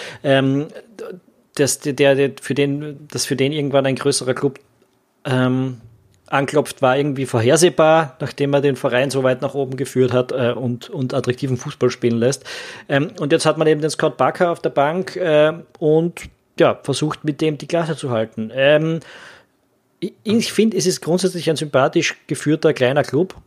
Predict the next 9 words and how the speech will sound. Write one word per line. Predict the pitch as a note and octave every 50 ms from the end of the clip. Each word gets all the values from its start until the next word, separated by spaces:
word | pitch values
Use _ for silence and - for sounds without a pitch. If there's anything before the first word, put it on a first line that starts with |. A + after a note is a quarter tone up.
| _ _ _ _ _ _ _ _ _ _ _ _ _ _
und | - D3 C#3+ C#3+ - - - - _ _ _ _ _ _ _ _ _ _
ja, | - C3+ B2 G2+ - - _ _ _ _
äh, | C#3 C#3 C3+ - -
ein | C3 C#3+ C3+
logischer | C3+ C#3 C#3 C#3 B2 - B2+
Fahrstuhlkandidat | - A#2+ A#2 A#2+ - - B2 A2 - - G2 G2+ F2+ - G2 G2 F#2+ -
im | - - A#2
Prinzip. | A2 A2+ A2+ A2 - - A2 A2 -
Aber | C#3 B2+ C#3 C#3 C#3+ D3+ D3 - _